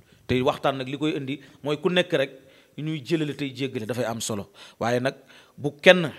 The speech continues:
ku mu mën a doon, muy Papa Sow wala waa Fass, bu kenn yaakaar ne waroo mën a juum wala nga war a mën a wàcc yoon. Ñun ñëpp a yem foofu parce que ay nit lañu, mais tamit yàlla nañu yàlla di dimbali ba bis bu ñu juumee ñu xam ne dañoo juum te nangu sunu njuumte,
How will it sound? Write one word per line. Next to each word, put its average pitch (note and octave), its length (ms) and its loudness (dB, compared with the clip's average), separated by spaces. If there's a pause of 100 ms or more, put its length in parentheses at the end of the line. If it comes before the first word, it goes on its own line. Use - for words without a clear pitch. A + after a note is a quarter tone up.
(240)
ku - 120 -6
mu E3+ 80 2
mën D#3 80 4
a C#3+ 60 4
doon, A#2 180 0 (320)
muy B2+ 160 -4
Papa A#2+ 240 -4
Sow A2 160 -8
wala A#2 240 -2
waa A#2 120 0
Fass, G#2+ 340 -8 (240)
bu - 120 -10
kenn D#3+ 220 0
yaakaar C3 400 2
ne A2 180 -10 (540)
waroo D3+ 340 4
mën D3 180 2
a A#2+ 140 2 (240)
juum D3 380 4 (100)
wala C#3 220 2
nga C#3 80 -6
war C3 140 2
a B2 40 -2
mën A#2+ 140 -6
a A2+ 80 -6
wàcc G#2+ 240 -8
yoon. A#2 100 -8
Ñun C#3+ 140 -6
ñëpp A3 200 2
a D#3+ 40 10
yem A#2+ 160 4
foofu - 160 -12
parce A2+ 160 -8
que E2+ 60 -4
ay A#2+ 100 0
nit A2+ 140 -6
lañu, G2 200 -6 (260)
mais D#3 140 2
tamit D3+ 220 0
yàlla E3+ 160 0
nañu E3 160 -2
yàlla C#3+ 160 2
di C3 80 -10
dimbali B2 240 -4
ba B2 80 -8
bis C#3 160 -8
bu D#3+ 140 -4
ñu G3+ 180 -2
juumee E3 320 2 (260)
ñu C3+ 80 -6
xam C3+ 160 -2
ne C#3 80 0
dañoo B2+ 300 0
juum B2 240 -6 (260)
te C3 80 -2
nangu C#3+ 260 0
sunu C3 200 -2
njuumte, A2+ 360 -6